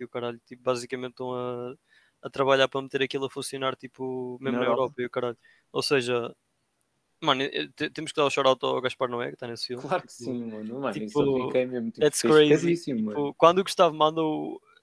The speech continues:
Speaker 1: print,
Speaker 2: Já,
Speaker 1: eh,
Speaker 2: mano,
Speaker 1: a
Speaker 2: Gaspar
Speaker 1: falar que
Speaker 2: Noé,
Speaker 1: o gajo
Speaker 2: mano,
Speaker 1: estava
Speaker 2: pá.
Speaker 1: lá, eu, tipo, mano, tive que ver aquilo duas vezes. Eu só li, eu só li Noé e fiquei tipo, "Como assim Noé?" Tipo,
Speaker 2: Exato, mano, eu fui
Speaker 1: "Gaspar
Speaker 2: exatamente
Speaker 1: Noé?
Speaker 2: como
Speaker 1: Ah,
Speaker 2: eu.
Speaker 1: achas, mano, that's crazy."
Speaker 2: Exatamente como eu, mano.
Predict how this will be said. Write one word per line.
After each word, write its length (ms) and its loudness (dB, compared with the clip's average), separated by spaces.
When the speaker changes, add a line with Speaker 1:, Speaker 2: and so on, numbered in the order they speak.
Speaker 1:
print, 300 0
Speaker 2:
Já, 220 6
Speaker 1:
eh, 40 4
Speaker 2:
mano, 220 2
Speaker 1:
a 40 -2
Speaker 2:
Gaspar 0 -
Speaker 1:
falar 380 6
que 0 -
Speaker 2:
Noé, 100 -2
Speaker 1:
o 40 -2
gajo 100 6
Speaker 2:
mano, 100 -4
Speaker 1:
estava 180 4
Speaker 2:
pá. 0 -
Speaker 1:
lá, 140 8
eu, 80 4
tipo, 340 -12
mano, 220 -6
tive 160 -20
que 60 -20
ver 120 0
aquilo 180 -4
duas 160 0
vezes. 160 0
Eu 60 -2
só 140 8
li, 200 -4
eu 60 -2
só 140 2
li 240 -6
Noé 340 4
e 40 -4
fiquei 180 -8
tipo, 180 -16
"Como 120 -8
assim 160 -10
Noé?" 260 -6
Tipo, 240 -6
Speaker 2:
Exato, 480 4
mano, 240 6
eu 100 6
fui 200 2
Speaker 1:
"Gaspar 280 0
Speaker 2:
exatamente 80 -2
Speaker 1:
Noé? 300 10
Speaker 2:
como 100 0
Speaker 1:
Ah, 240 8
Speaker 2:
eu. 60 -4
Speaker 1:
achas, 240 -10
mano, 200 -16
that's 240 -6
crazy." 400 2
Speaker 2:
Exatamente 260 -2
como 240 -6
eu, 220 -6
mano. 200 -16